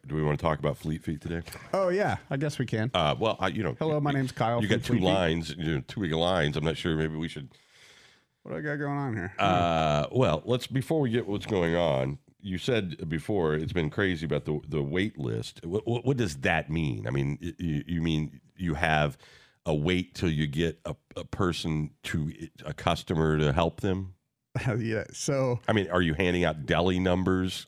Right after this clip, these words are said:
Speaker 2: <laughs> That's a good idea. Then we had a, a virtual thing. Anyway, uh, whenever I went to the Fleet Feet headquarters years ago, I go into the store and they have, like, a dry erase board and a bunch of numbers on it.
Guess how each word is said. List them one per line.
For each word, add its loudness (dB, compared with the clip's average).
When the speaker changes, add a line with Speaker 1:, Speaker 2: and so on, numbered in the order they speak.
Speaker 2:
<laughs> -8
That's -4
a -2
good 2
idea. 0
Then -2
we 0
had 2
a, 0
a -2
virtual 0
thing. -4
Anyway, 0
uh, 2
whenever 2
I 2
went -2
to 0
the -2
Fleet -6
Feet -2
headquarters -2
years -2
ago, -2
I -4
go -2
into -4
the -2
store -4
and -2
they 0
have, -2
like, -4
a -2
dry 0
erase -2
board -4
and -4
a -4
bunch -6
of -6
numbers -2
on -6
it. -8